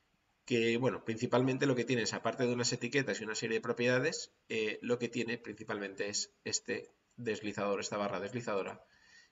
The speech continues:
que lo que hace es que, eh, a-, me permite mo-, proporcionar un valor a una función que es onQunoChange, me permite,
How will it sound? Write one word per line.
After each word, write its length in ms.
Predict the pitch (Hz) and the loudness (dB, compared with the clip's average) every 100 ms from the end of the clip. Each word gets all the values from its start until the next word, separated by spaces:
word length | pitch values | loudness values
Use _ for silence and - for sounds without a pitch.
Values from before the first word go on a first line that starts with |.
| - | 0
que 100 | 156 | 4
lo 100 | 160 | 6
que 80 | |
hace 220 | 151 151 151 | 6 6 4
es 120 | 135 | 4
que, 300 | 143 147 - | 4 4 2
eh, 260 | 120 120 110 | 0 2 2
a-, 240 | 104 101 | 0 -2
me 180 | 120 143 | 0 0
permite 560 | 147 135 131 127 127 - | 4 4 4 2 0 0
mo-, 420 | 127 127 120 - _ _ _ _ _ - | -2 -2 -2 -6 _ _ _ _ _ 0
proporcionar 540 | 135 127 127 139 120 | 2 2 2 2 2
un 100 | 147 | 4
valor 500 | 143 131 131 - - _ | 4 4 2 -2 -20 _
a 100 | - | 2
una 160 | 123 135 | 2 2
función 520 | 135 123 135 123 104 | 0 -2 0 0 -2
que 200 | 101 113 | -2 -2
es 240 | 110 - - _ _ _ _ _ | 0 -4 -10 _ _ _ _ _
onQunoChange, 1500 | - 131 120 113 - _ 151 139 139 113 - 143 113 156 - - _ _ _ - _ | 2 2 2 -4 -12 _ 0 4 4 2 2 2 2 -4 -10 -12 _ _ _ -20 _
me 140 | - 135 | 0 4
permite, 560 | 139 143 135 135 135 | 4 4 4 4 2